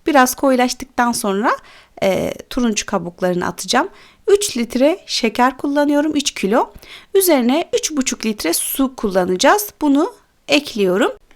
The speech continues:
Dediğim gibi ben biraz daha böyle şerbetli yaptım. E, şimdi hemen suyu da ekledim. Üç dört damla limon suyu damlattım. Sonradan birkaç tane de limon tuzu attım. Limon tuzu daha güzel oluyor,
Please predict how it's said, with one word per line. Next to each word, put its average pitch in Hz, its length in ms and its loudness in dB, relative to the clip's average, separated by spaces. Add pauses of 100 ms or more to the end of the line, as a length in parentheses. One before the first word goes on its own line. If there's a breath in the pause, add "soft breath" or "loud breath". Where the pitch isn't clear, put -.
(240)
Dediğim 320 340 2
gibi 202 240 -2
ben 294 180 6
biraz 226 300 4
daha 233 240 0
böyle 196 260 2
şerbetli 202 560 0
yaptım. 180 420 0 (560 loud breath)
E, 185 300 0
şimdi 302 260 0
hemen 277 420 2 (460)
suyu 294 340 0
da - 60 -2
ekledim. 247 600 0 (480 loud breath)
Üç - 340 -2
dört 381 220 0
damla 359 240 6
limon 330 360 4
suyu 311 560 -2
damlattım. 277 580 2
Sonradan 381 520 2
birkaç 392 300 0
tane 339 240 2
de 226 80 0
limon 269 240 2
tuzu 254 240 0
attım. 214 380 2
Limon 254 240 2
tuzu 254 260 -4
daha 226 180 2
güzel 196 300 0
oluyor, 175 360 0